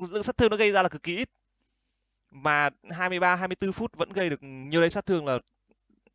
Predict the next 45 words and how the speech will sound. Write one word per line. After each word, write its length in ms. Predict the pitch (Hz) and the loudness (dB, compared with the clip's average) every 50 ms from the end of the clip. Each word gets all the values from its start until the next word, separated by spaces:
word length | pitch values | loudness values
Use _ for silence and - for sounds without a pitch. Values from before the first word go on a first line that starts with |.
| _ _ _ _ - | _ _ _ _ -2
tầm 200 | 135 120 120 120 | -2 -2 0 -2
một 140 | 120 - | -4 2
đồ 160 | - 131 127 123 | 4 4 4 4
trở 100 | - 120 | 2 -2
đi 80 | 123 | -4
bắt 120 | - - - | -4 -2 0
đầu 120 | 143 120 | 0 0
nó 60 | 120 | 0
gây 120 | 123 139 135 | -2 -4 -6
sát 120 | - 160 | -8 -8
thương 100 | - 135 | -10 -6
quá 180 | - 143 160 196 | -4 -2 -2 -2
rác 180 | 233 240 247 | -4 -6 -8
rồi. 120 | - 127 117 - - _ _ _ _ _ _ _ _ _ _ _ _ _ _ _ _ | -8 -8 -8 -10 -14 _ _ _ _ _ _ _ _ _ _ _ _ _ _ _ _
Bên 120 | - 147 139 | -10 -6 -4
kia 100 | - 165 | -2 0
Gwen 180 | 143 160 160 | 2 2 2
không 240 | 156 - 202 190 180 | 2 2 0 0 2
mười 120 | 160 147 131 | 0 0 0
một 220 | 131 127 120 - | 2 0 -2 -2
ạ. 120 | - 85 - _ _ _ _ _ _ _ _ _ _ _ _ _ _ | -4 -8 -14 _ _ _ _ _ _ _ _ _ _ _ _ _ _
Gwen 220 | 120 120 151 160 156 | -4 -2 -2 -2 -2
fit 180 | - - 214 - | -2 -6 -8 -6
phải 160 | - 135 98 | -4 -4 -4
là 60 | 92 | -4
không 140 | - - 165 | -4 -4 -4
thấy 140 | - 160 151 | -4 -2 -2
mặt 140 | - 185 - | -2 -2 -4
trời 140 | - 147 127 | -4 -2 0
đâu 200 | 139 143 143 135 | 0 0 2 0
luôn, 120 | 135 131 - _ - | 0 -2 -4 _ -10
fit 80 | 190 - - | -10 -8 -6
như 100 | 180 175 | -6 -2
chôn 300 | - - 180 170 160 156 | 2 4 4 4 4 2
luôn. 140 | 151 147 - _ _ _ _ _ _ _ _ _ _ _ _ | 0 -2 -2 _ _ _ _ _ _ _ _ _ _ _ _
Không 240 | _ - - 220 214 | _ -2 -2 -2 0
thể 220 | - - 175 135 | 2 2 2 2
đi 120 | 123 151 160 | 2 2 0
lane 200 | 165 165 160 160 | 0 0 0 2
nổi, 180 | 147 123 110 | 2 2 0
không 180 | 101 - 190 160 | 0 -2 -6 -4
thể 120 | - 147 | -4 -4
farm 320 | 120 - - 190 180 175 170 | -4 -4 -2 -2 -2 -2 0
nổi 160 | 165 131 110 | 0 0 0
lính, 260 | 110 123 127 147 180 | 0 -2 -4 -6 -10